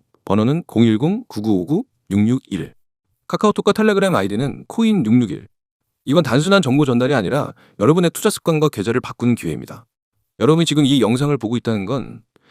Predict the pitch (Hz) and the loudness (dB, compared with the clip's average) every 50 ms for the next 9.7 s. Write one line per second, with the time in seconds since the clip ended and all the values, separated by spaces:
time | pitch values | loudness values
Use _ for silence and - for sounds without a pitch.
0 | _ _ - 95 110 127 127 - - - 190 180 165 - - - 101 113 143 147 | _ _ -2 0 0 0 0 -2 -4 -2 -2 -2 -2 -4 -6 -8 -6 -4 -2 -2
1 | 123 90 - - 120 110 98 - 117 - - - - - - _ _ _ _ _ | -2 -4 -4 -4 -6 -4 -6 -10 -12 -12 -14 -14 -16 -18 -20 _ _ _ _ _
2 | _ _ _ _ _ _ - - 165 - 113 120 131 131 160 160 151 - 127 127 | _ _ _ _ _ _ -2 0 2 2 4 2 2 2 2 0 0 0 2 2
3 | 123 117 104 92 - - _ _ _ - - - 226 214 202 147 110 87 87 - | 2 2 0 -4 -8 -16 _ _ _ -14 -4 0 2 2 2 2 0 -2 -4 -4
4 | - 135 - 69 - 202 269 - _ _ _ _ _ _ _ _ _ _ - 107 | -6 -6 -6 -6 -6 -6 -8 -10 _ _ _ _ _ _ _ _ _ _ -2 0
5 | 117 131 143 135 156 185 170 165 156 139 95 87 82 80 - - 110 143 - _ | 0 0 0 0 0 0 0 0 -2 -2 -4 -4 -6 -8 -8 -8 -10 -12 -16 _
6 | _ _ _ - - _ - 101 110 135 143 143 - 139 - 95 110 135 143 135 | _ _ _ -20 -20 _ 0 2 2 2 2 0 -2 -2 -2 0 0 0 0 0
7 | - - 107 120 123 107 - - 123 110 113 127 - 107 - - - - - - | -2 -2 0 0 0 0 -2 -4 -6 -6 -6 -8 -12 -12 -12 -12 -12 -10 -10 -10
8 | 196 - _ _ _ _ _ _ _ _ _ - - - 196 170 160 180 - - | -12 -12 _ _ _ _ _ _ _ _ _ -8 -4 0 2 4 4 4 4 4
9 | 127 139 147 202 - 202 156 117 62 - - - 113 | 4 4 4 4 4 4 4 2 2 0 -6 -6 -8